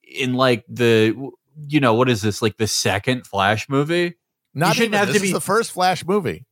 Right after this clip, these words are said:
Speaker 1: Damn.
Speaker 2: They're doing it right out of the gate.
Speaker 1: That's really bad. That's really fu-, yeah, that's fucking terrible.
Speaker 2: And what's interesting is, is that, yes, D C is b-,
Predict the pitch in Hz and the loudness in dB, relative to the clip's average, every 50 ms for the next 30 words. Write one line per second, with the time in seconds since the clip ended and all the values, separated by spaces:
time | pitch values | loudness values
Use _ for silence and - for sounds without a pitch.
0 | _ _ _ _ _ _ _ - 120 131 160 170 151 147 147 196 220 226 220 208 | _ _ _ _ _ _ _ -8 -4 -2 0 2 2 2 2 2 0 2 0 -2
1 | 160 165 196 220 220 226 214 220 208 185 185 156 190 220 220 180 - _ _ _ | 0 2 0 2 2 2 0 0 0 -2 -2 -2 0 0 0 -2 -4 _ _ _
2 | _ _ _ _ _ _ - 143 151 160 156 160 - 117 110 113 117 110 107 104 | _ _ _ _ _ _ -4 0 0 0 0 -2 -8 -6 -4 -2 -2 -2 -2 -4
3 | 95 - 95 92 95 92 90 90 98 - 104 - _ _ _ - 131 143 147 - | -6 -6 -8 -6 -6 -6 -6 -8 -10 -14 -20 -20 _ _ _ -2 -2 -2 -2 -2
4 | - 117 110 110 113 117 110 110 104 95 - 110 110 - - 139 131 123 113 107 | -6 -8 -4 0 0 2 2 0 0 0 0 -2 -2 -2 -4 -6 -2 0 2 2
5 | 101 98 - - 135 135 - - - _ _ _ _ - - 139 127 113 - 117 | 2 0 0 -2 -2 -2 -2 -6 -16 _ _ _ _ -6 0 0 0 0 -2 -8
6 | 107 - 110 110 107 104 101 - 101 101 101 107 - _ _ _ _ - 151 165 | -8 -4 0 0 2 2 0 0 -4 -6 -6 -6 -10 _ _ _ _ -4 -2 -2
7 | 175 214 - 247 269 - 330 339 - - 226 214 196 160 180 170 147 151 139 139 | 0 0 0 0 -2 0 0 -2 0 0 -2 -2 0 0 0 0 0 -2 -2 0
8 | 160 156 156 - _ _ _ _ _ _ _ _ _ - 165 202 175 135 - - | 0 0 0 -2 _ _ _ _ _ _ _ _ _ -2 0 0 0 0 -2 -4
9 | - - 156 190 196 - - 190 185 180 - 147 147 123 - - _ _ _ _ | -6 -2 0 0 0 2 2 0 0 2 2 0 0 0 -2 -8 _ _ _ _
10 | _ _ _ - - - - | _ _ _ -20 -10 -8 -8